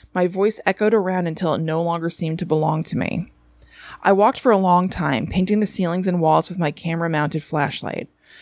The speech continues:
recording everything I pointed my camera at. I did see scratches,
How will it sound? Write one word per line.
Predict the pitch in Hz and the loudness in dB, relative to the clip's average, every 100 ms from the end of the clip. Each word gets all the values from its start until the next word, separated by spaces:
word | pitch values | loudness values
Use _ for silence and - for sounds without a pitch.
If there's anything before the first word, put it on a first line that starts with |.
| - - | -2 0
recording | 190 196 180 - | 4 4 4 4
everything | 185 226 254 226 | 2 4 2 2
I | |
pointed | 202 196 175 175 | 2 -2 0 0
my | 160 | 0
camera | - 170 170 165 - | 0 -2 -2 -2 -4
at. | - - - _ _ | -6 -6 -8 _ _
I | 175 | 0
did | 180 214 208 | 4 2 2
see | 190 | -2
scratches, | 180 - 175 - 69 - - | -2 2 0 0 -4 -6 -8